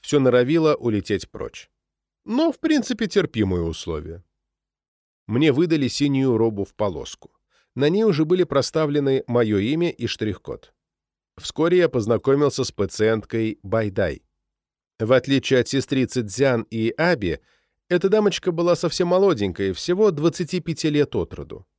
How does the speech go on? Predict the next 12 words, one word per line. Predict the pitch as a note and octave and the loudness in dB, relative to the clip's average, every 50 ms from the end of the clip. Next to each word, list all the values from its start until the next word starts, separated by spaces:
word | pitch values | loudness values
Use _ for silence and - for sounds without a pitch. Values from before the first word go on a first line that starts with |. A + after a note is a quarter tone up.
| _ _ _ _ _ _ _ _ _ - | _ _ _ _ _ _ _ _ _ -6
Непонятно, | E3 G3+ G#3 - G#3 F#3 D3+ A#2 F#2+ G2+ A2 | -4 -4 0 2 2 4 4 2 2 2 -2
по | F#2 A2 | -2 -2
какой | G#2+ C3 A#2 - C#3+ C3 | -4 -4 0 2 0 2
причине, | - C#3 C#3+ C#3 - - A#3 A#3+ A#3 G#3 F3 D3+ | 2 0 -2 -2 -2 -4 -4 -2 0 0 0 2
но | D3+ E3 E3+ E3 D#3+ D#3 C#3+ C3 _ _ _ _ _ _ _ _ _ _ _ _ _ _ _ _ _ _ _ - | 2 2 4 4 2 2 0 -4 _ _ _ _ _ _ _ _ _ _ _ _ _ _ _ _ _ _ _ -8
я | D#3 D3+ G#3+ G#3 | -4 -2 -2 -2
как-то | - G3+ - - F#3 | -2 -4 -2 -2 -2
быстро | E3+ F#3+ A3+ G3 - G3+ F#3 | -2 -2 -2 -2 -2 -2 -2
проникся | - F3 F3 E3+ E3+ F3 E3 - - D#3+ | 0 2 2 2 2 2 0 0 -2 -2
к | - D#3+ | 0 2
ней | D#3 D3+ | 2 2
расположением. | C#3+ C3+ - - C#3 C3+ C3+ C3 G#2 F#2 F2 D#2+ C#2+ - - - | 2 2 0 -2 -2 0 0 0 0 -2 -6 -8 -10 -14 -18 -20